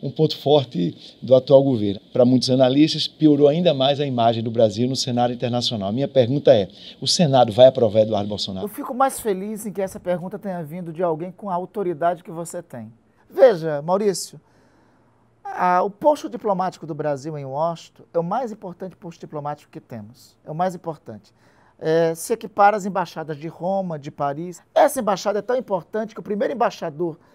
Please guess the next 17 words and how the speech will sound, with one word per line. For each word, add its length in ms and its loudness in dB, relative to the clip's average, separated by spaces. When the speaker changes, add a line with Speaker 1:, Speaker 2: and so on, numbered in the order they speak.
Speaker 2:
desse 340 4
posto 380 -6
foi 100 -4
Joaquim 340 0
Nabuco, 540 -6
ilustre 420 -4
pernambucano, 720 -6
patrono 680 4
da 160 -2
historiografia 600 -2
nacional. 540 -10
Por 180 8
ela 200 12
passou 340 2
depois 580 0
Afonso 480 2
Arinos 520 0